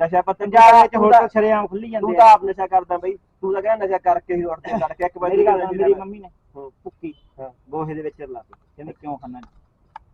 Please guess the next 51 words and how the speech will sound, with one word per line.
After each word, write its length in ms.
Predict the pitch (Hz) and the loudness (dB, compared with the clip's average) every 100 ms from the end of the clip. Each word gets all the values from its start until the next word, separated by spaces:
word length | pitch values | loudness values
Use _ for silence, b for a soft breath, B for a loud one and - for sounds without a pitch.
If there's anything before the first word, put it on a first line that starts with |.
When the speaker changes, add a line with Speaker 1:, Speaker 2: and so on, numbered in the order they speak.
| _ | _
Speaker 1:
ਹਾਂ, 100 | 127 | -14
Speaker 2:
ਹੈਂ? 120 | 143 185 _ 113 | -12 -14 _ -20
Speaker 1:
ਹਾਂ। 140 | 117 117 _ | -20 -20 _
Speaker 2:
ਫਿਰ 160 | 143 143 | -12 -12
ਵੀ 80 | 156 | -12
ਮੈਂ 140 | 139 | -16
ਗੋਹਾ 220 | 120 123 _ _ _ _ _ _ _ - | -14 -16 _ _ _ _ _ _ _ -12
Speaker 1:
ਅੱਛਾ, 180 | 165 185 | -6 -4
ਘਰਦਿਆਂ 400 | - 214 185 185 | -2 -4 -2 -4
ਦਾ 80 | 196 | -2
ਚੰਗਾ 300 | 190 180 180 | -2 -2 -2
ਕੰਮ 220 | 180 180 | -2 -2
ਕੀਤਾ, 140 | 175 | -4
ਤੂੰ 100 | 175 | -4
ਨਸ਼ੇ 180 | 175 170 | -4 -4
ਤੋਂ 160 | 165 170 | -6 -10
ਰੁਕਾਉਂਦੇ 400 | - 139 135 131 | -8 -6 -4 -6
ਸੀਗੇ, 220 | 143 165 | -8 -10
Speaker 2:
ਹਾਂ। 140 | 151 | -12
Speaker 1:
ਤੇ 60 | 175 | -8
ਤੂੰ 120 | 202 | -6
ਗੋਹੇ 280 | 165 180 226 | -2 -2 0
ਖਾ 160 | 196 180 | 0 0
ਗਿਆ 120 | 170 | -2
ਪਤੰਦਰਾ, 320 | 165 170 196 | -6 -4 -4
ਫਿਰ 120 | 190 | -2
Speaker 2:
ਭੁੱਕੀ 160 | 196 214 | 0 -2
Speaker 1:
ਉਹ 60 | |
Speaker 2:
ਬਈ 60 | 233 | -2
ਨਾਲੇ 280 | 220 214 208 | -2 -2 -4
ਕਹਿੰਦੇ 300 | 208 214 220 | -6 -6 -6
ਹੁੰਦੇ 240 | 196 196 | -4 -4
ਆ 40 | 185 | -4
ਪੰਜਾਬ 360 | 175 175 175 | -4 -2 -2
ਦੇ 100 | 170 | -4
ਵਿੱਚ 140 | 170 160 | -16 -20
ਵੀ 80 | |
ਭੁੱਕੀ 360 | 160 175 _ _ | -20 -20 _ _
ਚੰਗੀ 260 | 117 117 120 | _ _ _
ਹੈ। 140 | 120 _ _ _ | _ _ _ _
Speaker 1:
ਤੇ 60 | 151 | -20
ਫਿਰ 100 | 156 | -20
ਤੂੰ 140 | 160 | -12
ਵੀ 100 | 170 | -10
ਗੋਹੇ 200 | 160 180 | -8 -8
ਖਾ 160 | 196 180 | -4 -6
ਗਿਆ? 140 | 160 143 _ _ _ _ | -6 -20 _ _ _ _
Speaker 2:
ਗੋਹਾ, 260 | 139 175 185 _ 139 | -8 -8 -8 _ -12
ਗੋਹਾ 220 | 160 190 | -8 -8
ਬਈ 120 | 190 | -6
ਕਾਹਦਾ? 340 | 180 190 190 | -6 -6 -6